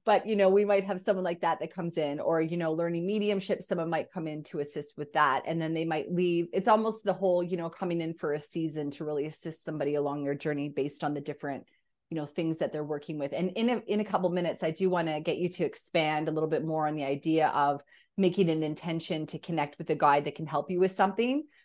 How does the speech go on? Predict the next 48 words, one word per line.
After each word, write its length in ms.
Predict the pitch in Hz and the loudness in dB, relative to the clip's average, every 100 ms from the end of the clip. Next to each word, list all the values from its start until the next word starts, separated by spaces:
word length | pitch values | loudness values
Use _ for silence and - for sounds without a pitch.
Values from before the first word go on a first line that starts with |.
| _ | _
for 100 | 185 | 0
example, 420 | 165 160 151 175 | 2 0 0 0
manifesting 920 | 160 151 156 - 156 - 156 147 147 143 | 2 2 2 2 0 0 -2 -2 -2 0
or 240 | 127 127 - _ - | 0 -2 -10 _ -4
or 120 | 151 | -2
maybe, 380 | 156 151 147 143 | -2 -2 0 0
um, 320 | 143 139 127 - | 0 -2 -6 -8
you 140 | 160 | -8
know, 260 | 135 113 - _ | -6 -8 -12 _
I 60 | 151 | -4
don't 120 | 151 | -2
know, 220 | 143 131 139 | -2 -6 2
writing 340 | 165 160 160 | 4 4 2
a 40 | |
book 420 | 151 165 151 156 - | 2 6 6 6 2
or, 100 | 139 - | 0 0
or 100 | - | -4
things 220 | 180 160 147 | -4 -2 0
like 200 | 131 127 | 0 0
that. 320 | 131 220 311 - _ _ | 2 2 0 -8 _ _
So 420 | - - 247 233 - | 2 10 10 10 8
I 80 | 233 | 6
guess 240 | 269 - | 6 4
my 80 | 330 | 0
question 400 | 320 220 - 254 | 4 2 4 -2
to 120 | 233 | 0
you 140 | 196 180 | 2 4
is, 200 | 170 170 | 2 -2
do 200 | 180 208 | -4 -2
you 280 | 214 240 | 0 0
think 280 | 277 - 233 | 2 2 4
that 160 | 233 - | 4 6
out 180 | 190 190 | 6 6
of 80 | 175 | 4
the 100 | 180 | 0
seven, 560 | - 214 208 165 160 | 2 4 6 4 0
do 160 | 160 202 | -2 0
those 300 | 208 233 233 | 2 2 2
seven 280 | 233 220 202 | 2 2 0
stick 260 | - 196 | -4 -4
with 140 | 202 196 | -4 -4
you 80 | 196 | -2
the 100 | 185 | 0
whole 220 | 185 175 | 4 2
time? 380 | - 285 285 262 | 2 0 2 4
Are 120 | 190 | 4
they 120 | 190 180 | 4 2
interchangeable? 1200 | 175 185 175 - 240 240 240 214 220 220 220 220 | 0 -2 -4 -4 -2 0 0 2 2 4 2 -4